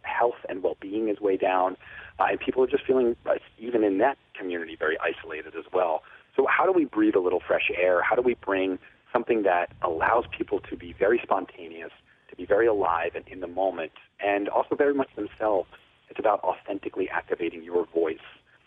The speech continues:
Uh, and so we've created a bunch of these intensives that happen on weekends, workshops that we do inside of different corporate communities and with different clients that we've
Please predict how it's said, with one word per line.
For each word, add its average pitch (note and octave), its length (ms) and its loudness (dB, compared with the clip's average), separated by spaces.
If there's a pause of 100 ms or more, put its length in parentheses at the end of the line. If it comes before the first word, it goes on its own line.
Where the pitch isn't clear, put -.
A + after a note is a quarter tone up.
(280)
Uh, F#2+ 380 4
and G#2+ 200 -6
so G#2 360 6
we've G#2 160 -4
created A2 340 4
a A2+ 60 4
bunch F#2+ 200 -2
of G2+ 120 -8
these F#2+ 160 -4
intensives C3 680 0
that B2 100 2
happen B2 260 0
on A#2 160 0
weekends, A2+ 480 2 (340)
workshops A2+ 520 2
that G#2+ 100 0
we G#2 140 0
do G#2 180 4
inside G2 320 0
of F#2 120 0
different F#2+ 320 -6
corporate F#2+ 340 -2
communities F#2 560 -4 (160)
and F2+ 120 -12
with F2 120 0 (100)
different F#2 240 -6
clients E2+ 400 -8
that E2+ 100 -6
we've F2 140 -8